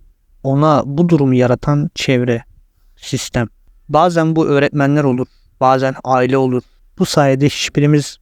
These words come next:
gitmek istemediğimiz okullara gideriz, çalışmak istemediğimiz işlerde çalışırız. Veya bize telkin edilen şey aslında bitmiştir, kullanılmayacak bir haldedir ve bunun büyük bir pişmanlığını yaşarız.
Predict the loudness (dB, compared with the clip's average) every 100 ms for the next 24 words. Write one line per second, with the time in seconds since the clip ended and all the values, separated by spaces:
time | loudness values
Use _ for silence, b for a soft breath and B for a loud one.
0 | _ _ _ -6 -2 -2 -2 0 0 2
1 | 0 2 0 0 0 0 0 0 -2 -6
2 | -16 _ _ _ 0 0 2 -2 0 0
3 | 2 2 2 2 -2 -2 -4 -2 -2 0
4 | -2 -2 -6 -6 -8 -20 _ _ _ -20
5 | -6 0 2 2 -2 _ _ -20 _ -20
6 | -10 -8 0 0 2 -2 0 0 2 2
7 | 0 0 -4 -4 -6 -6 -2 0 2 0
8 | -4 -6 -6 -10 -10 -14 _ _ _ _
9 | _ _ _ -2 2 2 2 2 0 _
10 | 0 0 0 0 -2 -4 -10 _ -20 _
11 | _ -6 0 2 2 0 0 0 -4 -6
12 | -2 0 2 0 0 -4 -4 -14